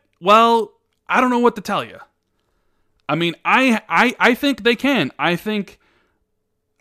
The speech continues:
I think Microsoft has a lot of great studios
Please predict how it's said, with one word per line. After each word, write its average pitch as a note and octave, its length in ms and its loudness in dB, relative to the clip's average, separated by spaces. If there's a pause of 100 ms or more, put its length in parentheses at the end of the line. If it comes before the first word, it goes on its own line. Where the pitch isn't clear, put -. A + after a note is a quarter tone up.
I D3+ 80 2
think F3 180 0
Microsoft F3+ 520 0
has F3+ 180 0
a - 20 -2
lot F3+ 160 2
of D3 160 -6 (380)
great C#3+ 340 -4
studios B3 760 -4